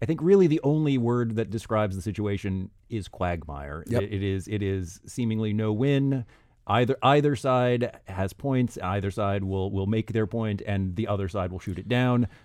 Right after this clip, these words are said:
Speaker 1: There is, there is, there's no right answer here, and it's very tough to navigate. And I mean, really the only thing we can say is ke-, <laughs> keep watching.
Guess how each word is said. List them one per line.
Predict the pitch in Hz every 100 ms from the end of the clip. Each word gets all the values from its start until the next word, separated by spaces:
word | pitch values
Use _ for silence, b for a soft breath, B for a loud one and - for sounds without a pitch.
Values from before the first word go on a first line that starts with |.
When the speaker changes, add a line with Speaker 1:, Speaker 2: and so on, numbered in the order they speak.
| -
Speaker 1:
There | 117 113
is, | 110 95 98 - -
there | 120 123
is, | 92 - - _ _ _ _
there's | - 143
no | 185
right | 190 175 143
answer | 131 113
here, | 87 87
and | 95
it's | -
very | 90 117 117 110 104 -
tough | 113 101 -
to | 107
navigate. | 101 98 95 95
And | 95 95
I |
mean, | 95 101 - -
really | 131 156 151
the | 131
only | 127 117
thing | 117
we |
can | 110
say | 101 120 110
is | 101 98 - b b b b _ _ _ - -
ke-, | - - 104 -
<laughs> | -
keep | - 123 123
watching. | 135 - 95 98